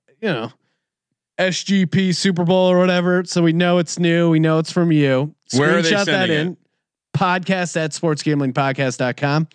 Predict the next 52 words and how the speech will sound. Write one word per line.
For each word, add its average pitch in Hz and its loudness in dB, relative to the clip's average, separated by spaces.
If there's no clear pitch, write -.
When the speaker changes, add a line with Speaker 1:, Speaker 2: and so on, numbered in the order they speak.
Speaker 1:
Podcast. 139 -2
Or 170 0
do 147 2
you 190 4
wanna 190 2
se- 175 -6
Speaker 2:
Yeah. 101 -2
Speaker 1:
send 220 2
it 208 -2
to 185 -2
contest 196 -4
at 165 -2
sportsgamblingpodcast 156 -2
dot 151 -2
com. 151 -2
Contest 175 0
at 147 0
sportsgamblingpodcast 135 -2
dot 127 -2
com. 127 -4
Send 226 0
that 202 0
in, 165 0
and, 143 0
uh, 131 0
we 147 4
will 170 4
get 160 -2
you 143 2
entered 175 2
in 156 -2
the 135 -8
Super 156 -2
Bowl 143 0
Squares, 175 -2
which 135 -6
we 127 2
will 120 0
be 117 -2
giving 127 -8
away 110 -4
a - -12
thousand 110 -4
dollars. 139 0
And 156 -2
if - -6
you're 160 0
running 165 0
your 151 0
own 185 0
Squares 190 -2
pool 185 0